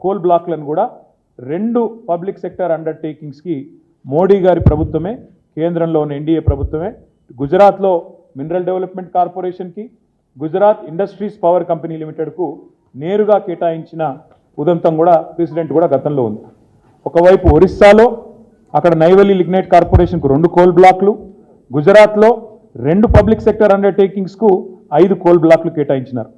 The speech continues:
ఇది చూసిన తర్వాత భారతీయ జనతా పార్టీ తమిళనాడు శాఖ అధ్యక్షుడు అన్నామలై గారు, ఆయన స్వయంగా ప్రహ్లాద్ జోషి అని ఆనాడు కేంద్ర మంత్రిగా ఉంటే ఆయన దగ్గరికి పరుగు పరుగున పోయి, "అయ్యా,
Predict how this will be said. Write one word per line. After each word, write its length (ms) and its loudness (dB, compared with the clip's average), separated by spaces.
ఇది 260 0
చూసిన 340 2
తర్వాత 340 6
భారతీయ 500 2
జనతా 260 2
పార్టీ 240 2
తమిళనాడు 520 2
శాఖ 180 2
అధ్యక్షుడు 400 -4
అన్నామలై 560 6
గారు, 160 -4
ఆయన 300 6
స్వయంగా 440 6
ప్రహ్లాద్ 400 6
జోషి 300 2
అని 140 -2
ఆనాడు 280 2
కేంద్ర 320 0
మంత్రిగా 360 -2
ఉంటే 180 -4
ఆయన 280 4
దగ్గరికి 340 2
పరుగు 260 4
పరుగున 300 4
పోయి, 160 4
"అయ్యా, 220 6